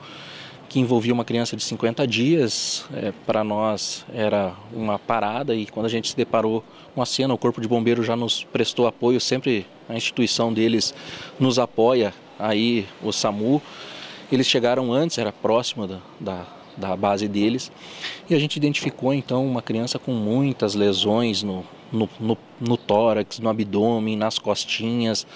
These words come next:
na região, é, perianal, na, nas nádegas, na pe-, na, nas coxas. E a família, o pai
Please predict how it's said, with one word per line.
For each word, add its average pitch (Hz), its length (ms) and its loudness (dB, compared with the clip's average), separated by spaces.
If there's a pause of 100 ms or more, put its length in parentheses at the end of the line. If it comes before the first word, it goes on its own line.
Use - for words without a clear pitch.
(480)
na 117 100 0
região, 110 580 2 (360)
é, 92 480 -4 (100)
perianal, 107 680 0 (260)
na, 101 320 -8
nas 107 260 0
nádegas, 104 540 -2
na 110 120 -6
pe-, 104 180 -4
na, 104 420 -4
nas 113 240 -2
coxas. 135 600 -2 (800)
E 123 680 4 (360)
a 110 200 -2
família, 117 840 2
o 117 100 -2
pai 110 440 0